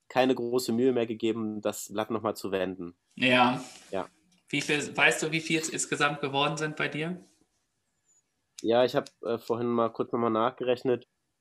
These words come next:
Speaker 1: Ich bin auf dreiundzwanzigtausendneunhundert Schritte gekommen,
Speaker 2: Hm.
Speaker 1: laut meiner App in dieser Woche. Bis gestern Abend oder bis heute Morgen, wie auch immer. Das
Speaker 2: Ja.
Speaker 1: macht, glaub ich, keinen Unterschied. Du bist, äh, lang voraus.
Speaker 2: Ja, ähm, ich muss sagen,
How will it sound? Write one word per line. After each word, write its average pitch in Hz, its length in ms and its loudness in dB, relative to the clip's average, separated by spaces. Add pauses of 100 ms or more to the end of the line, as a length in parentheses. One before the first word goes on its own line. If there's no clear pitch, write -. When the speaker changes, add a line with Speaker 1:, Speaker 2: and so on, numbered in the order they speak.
Speaker 1:
Ich - 120 -12
bin 127 120 2
auf 120 160 0
dreiundzwanzigtausendneunhundert 113 1500 2
Schritte 101 240 -2
gekommen, 95 560 -6 (420)
Speaker 2:
Hm. - 80 -4
Speaker 1:
laut 98 180 2
meiner 104 240 2
App 98 180 -2
in 98 100 -6
dieser 95 260 -2
Woche. 90 300 -6 (200)
Bis - 220 -6
gestern 107 580 0
Abend 101 380 0
oder 104 120 -2
bis - 180 -12
heute 104 180 0
Morgen, 104 280 0
wie 107 60 0
auch 98 100 -6
immer. 110 280 0 (300)
Das 135 100 4
Speaker 2:
Ja. 135 120 8
Speaker 1:
macht, 123 140 4
glaub 131 120 6
ich, 104 100 -8
keinen 113 120 0
Unterschied. 120 440 0
Du 104 40 -8
bist, - 260 -6
äh, - 40 -2 (300)
lang 104 180 -8
voraus. 92 480 -2 (1120)
Speaker 2:
Ja, 143 460 8 (240)
ähm, 139 400 6 (360)
ich - 160 0
muss 147 120 6
sagen, 143 360 6